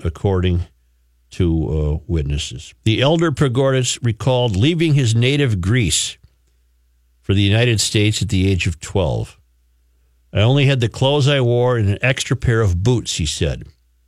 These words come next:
"This country treated us well. I worked hard and became a ship owner. I had three ships, which I sold," he said.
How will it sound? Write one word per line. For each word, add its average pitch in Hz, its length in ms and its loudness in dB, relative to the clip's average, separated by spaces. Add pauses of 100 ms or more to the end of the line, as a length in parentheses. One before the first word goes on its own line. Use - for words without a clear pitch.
(1080)
"This - 120 -2
country 127 380 0
treated 120 340 0
us 120 160 0
well. 135 300 0
I 113 60 2
worked 120 280 0
hard 127 180 0
and 123 80 2
became 113 320 0
a 127 60 2
ship 180 380 -2
owner. 71 340 -2 (160)
I - 40 -6
had 92 180 -2
three 170 300 -2
ships, - 440 -2
which 90 200 -2
I 101 100 0
sold," 90 480 -2
he 76 80 -2
said. 64 380 -8